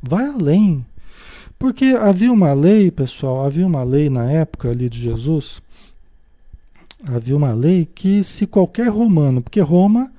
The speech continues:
né, os romanos sitiavam ali, eh, Palestina, né? A Judéia, Samaria, Galiléia e tal. Então eles sitiavam, eles controlavam, né?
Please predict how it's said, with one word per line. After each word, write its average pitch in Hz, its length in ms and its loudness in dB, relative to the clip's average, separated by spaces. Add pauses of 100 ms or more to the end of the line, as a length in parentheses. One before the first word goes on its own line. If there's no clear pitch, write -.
(600)
né, 165 200 0
os 135 280 -2
romanos 156 460 2
sitiavam 135 880 -2
ali, 123 960 -8
eh, 117 180 -8
Palestina, 135 720 -2
né? 170 160 -2 (1200)
A 123 140 -4
Judéia, 120 640 0
Samaria, 117 1000 -4
Galiléia 113 680 -4
e 110 40 -10
tal. 135 220 -12 (800)
Então 143 220 0
eles 160 220 2
sitiavam, 196 640 0
eles 117 160 -2
controlavam, 143 720 -2
né? 143 260 -4